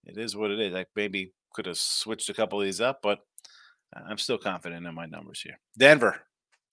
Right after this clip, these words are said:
minus the three. Denver minus three. All right. Uh, comment time.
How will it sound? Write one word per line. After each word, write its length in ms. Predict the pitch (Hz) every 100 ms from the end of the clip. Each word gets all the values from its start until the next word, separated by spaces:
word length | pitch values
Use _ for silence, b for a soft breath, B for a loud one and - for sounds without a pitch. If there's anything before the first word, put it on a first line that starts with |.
| - 107
minus 480 | 101 101 98 - - -
the 280 | 92 90 82 _ -
three. 880 | - - 90 92 95 101 117 107 - _ _ _ _ _ _ _ _ _ _ _ -
Denver 240 | 95 87 85
minus 360 | 85 82 -
three. 300 | - - 82 _ _ _ B B B B B -
All 140 | 110 107
right. 240 | 90 85 _ 104
Uh, 440 | 101 101 101 98 -
comment 480 | - 135 151 143 143
time. 560 | 147 139 139 135 135